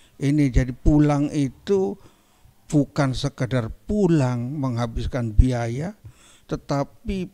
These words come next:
pulangnya itu memang dalam rangka pendidikan. Kemudian Bapak Ibu yang saya muliakan, yang ketiga, anak kita ini sudah diajari etiket bagaimana bergaul,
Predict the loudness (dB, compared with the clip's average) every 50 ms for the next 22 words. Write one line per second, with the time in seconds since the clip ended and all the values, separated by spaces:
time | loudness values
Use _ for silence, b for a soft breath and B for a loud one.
0 | _ -8 -4 0 0 2 2 2 2 2 2 2 0 -2 -2 -4 -6 -4 -2 -2
1 | -2 0 0 0 0 0 0 0 -2 -2 -2 -2 -2 -4 -4 -4 -4 -4 -4 -6
2 | -6 -8 -10 -6 -4 -6 -4 -4 -6 -10 -10 -12 -12 -12 _ -16 -14 -14 -14 -18
3 | -20 b b b b b b b b b b b b b b b b _ -18 -18
4 | -18 -20 -20 -20 -20 -20 -20 -16 _ -4 0 0 0 0 0 0 0 0 0 0
5 | -2 -2 -2 -4 -6 -6 -8 -12 -16 _ -10 _ -6 -4 -2 -2 -2 -2 -2 -4
6 | -2 -4 -4 -2 -2 -2 -4 -4 -4 -4 -4 -4 -4 -6 -8 B B B B B
7 | B B B B _ -4 -4 -2 -2 -2 -4 -6 -4 -2 -2 -2 -2 -2 -6 -6
8 | -6 -6 -6 -8 -10 -16 _ _ _ _ b b b b b b b _ -4 -2
9 | -2 -2 -2 -4 -6 -6 -4 -4 -4 -4 -2 -2 -4 -2 -2 -2 -2 -4 -4 -4
10 | -4 -4 -4 -4 -6 -6 -6 -6 -4 -2 -2 -2 -2 -4 -6 -8 -10 -10 -8 -12
11 | -12 -10 -8 -10 -8 -8 -8 -6 -6 -6 -6 -4 -4 -4 -4 -6 0 0 0 0
12 | 0 -6 -8 -8 -8 -8 -10 -10 -10